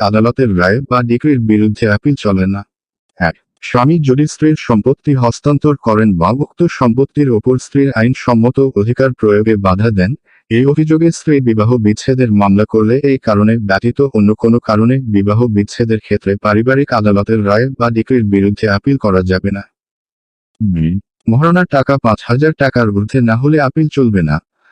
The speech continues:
আপিল দায়েরের ক্ষেত্রে পারিবারিক আদালতের রায়, ডিক্রি বা আদেশ প্রদানের সময় হতে এসব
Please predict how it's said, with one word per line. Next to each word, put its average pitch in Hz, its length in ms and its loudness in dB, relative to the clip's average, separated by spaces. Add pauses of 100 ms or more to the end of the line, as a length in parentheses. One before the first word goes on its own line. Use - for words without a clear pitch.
(160)
আপিল 156 320 0
দায়েরের 156 440 2
ক্ষেত্রে 120 300 0 (120)
পারিবারিক 117 500 2
আদালতের 104 540 0
রায়, 92 220 -2 (400)
ডিক্রি 117 400 0
বা 127 200 0
আদেশ 131 300 0
প্রদানের 131 440 2
সময় 101 420 2
হতে 117 220 -2 (100)
এসব 120 260 -2